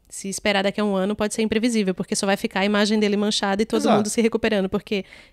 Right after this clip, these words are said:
Speaker 1: como a O C D falou, é, é, é, são grandes as chances do Canadá sair bem dessa crise
Speaker 2: É, principalmente
Speaker 1: econômica
Speaker 2: agora,
Speaker 1: hoje.
Speaker 2: com, então, com a questão econômica, né? Depois vai acabando isso deixando de lado,
Speaker 1: É.
Speaker 2: vai ficando só pauta identitária e aí,
Speaker 1: Uhum.
Speaker 2: e aí acaba, de repente, perdendo, perdendo força.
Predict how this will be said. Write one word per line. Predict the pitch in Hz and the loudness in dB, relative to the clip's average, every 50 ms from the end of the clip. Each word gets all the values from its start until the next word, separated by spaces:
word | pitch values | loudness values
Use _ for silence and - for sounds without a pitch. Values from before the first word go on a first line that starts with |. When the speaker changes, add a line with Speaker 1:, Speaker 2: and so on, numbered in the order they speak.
| _ _ | _ _
Speaker 1:
como | - 196 190 185 180 175 170 165 | -4 -2 -2 -2 -2 -4 -4 -4
a | - 180 | -4 -4
O | 175 175 | -4 -4
C | 180 - 180 | -4 -6 -6
D | 180 175 | -6 -6
falou, | - - 196 196 180 175 180 196 202 - | -6 -6 -4 -2 -2 -2 -2 -4 -4 -4
é, | - 190 180 - - 180 180 175 180 175 170 - - _ - | -6 -6 -6 -6 -6 -6 -6 -6 -6 -8 -10 -12 -16 _ -14
é, | 196 180 180 | -12 -10 -10
é, | 196 | -12
são | - - - 196 190 | -10 -8 -6 -6 -4
grandes | 180 190 190 190 202 202 190 | -2 0 0 0 0 0 0
as | 190 175 | 0 -2
chances | - - 185 185 - - 190 | -2 -2 -2 -4 -4 -6 -6
do | 185 | -8
Canadá | - - 185 180 170 180 | -8 -6 -6 -6 -6 -6
sair | - - 180 180 | -6 -8 -8 -6
bem | 175 175 165 160 160 165 - _ _ _ _ _ _ _ | -6 -6 -6 -6 -6 -8 -10 _ _ _ _ _ _ _
dessa | - 185 170 - 175 | -12 -10 -10 -10 -12
crise | - - 160 160 165 165 165 | -12 -14 -14 -14 -10 -4 -4
Speaker 2:
É, | 156 | -4
principalmente | 135 - 165 185 202 - 175 160 170 180 175 | -4 -2 -4 -6 -4 -4 -4 -2 -2 -2 0
Speaker 1:
econômica | 175 147 143 156 | -2 0 2 2
Speaker 2:
agora, | 170 170 156 151 | 2 2 0 -2
Speaker 1:
hoje. | - 165 - | -6 -10 -10
Speaker 2:
com, | - | -8
então, | 151 160 151 - 139 117 | -8 -6 -6 -6 -8 -8
com | 117 - 151 143 139 143 - - | -8 -10 -10 -10 -10 -12 -14 -14
a | 131 | -14
questão | 120 - 139 - - 147 | -12 -12 -10 -8 -8 -8
econômica, | 147 143 170 165 143 135 151 170 165 143 127 120 143 | -8 -6 -8 -8 -6 -6 -6 -6 -6 -6 -6 -8 -8
né? | 139 143 - - - - _ _ | -10 -10 -12 -18 -20 -20 _ _
Depois | 214 208 208 339 370 320 | -4 -2 -2 -2 -2 0
vai | 226 240 | 0 0
acabando | 226 - 240 185 175 190 190 202 190 | 0 0 0 0 0 0 0 0 -2
isso | 185 - - | -4 -6 -6
deixando | 165 175 156 - - 170 160 156 | -6 -6 -6 -4 -6 -8 -8 -6
de | 147 151 | -6 -4
lado, | 147 139 135 156 - 220 | -4 -4 -4 -4 -4 -4
Speaker 1:
É. | |
Speaker 2:
vai | 165 156 | -4 -6
ficando | 156 - - 170 160 151 | -6 -6 -6 -6 -6 -4
só | - 185 | -6 -8
pauta | - - 156 160 156 156 | -6 -4 -4 -4 -4 -4
identitária | 143 143 143 143 - 143 - - 131 131 143 160 180 170 | -6 -4 -6 -6 -8 -8 -6 -6 -4 -4 -4 -4 -4 -4
e | 156 147 | -2 -2
aí, | 240 240 220 214 | -2 -2 0 -2
Speaker 1:
Uhum. | 220 202 196 190 190 - | -2 -4 -4 -6 -6 -8
Speaker 2:
e | 127 | -8
aí | 131 127 143 | -8 -8 -8
acaba, | 151 - - 127 123 135 143 139 | -10 -10 -8 -10 -8 -6 -8 -6
de | 143 | -6
repente, | 139 139 - - 135 135 - | -6 -8 -6 -8 -10 -10 -8
perdendo, | - 156 147 127 123 131 131 131 135 123 - | -8 -8 -8 -6 -8 -8 -8 -8 -10 -12 -10
perdendo | - 135 120 117 127 131 170 | -10 -10 -8 -8 -8 -10 -10
força. | - - 135 131 127 - | -10 -8 -8 -8 -8 -10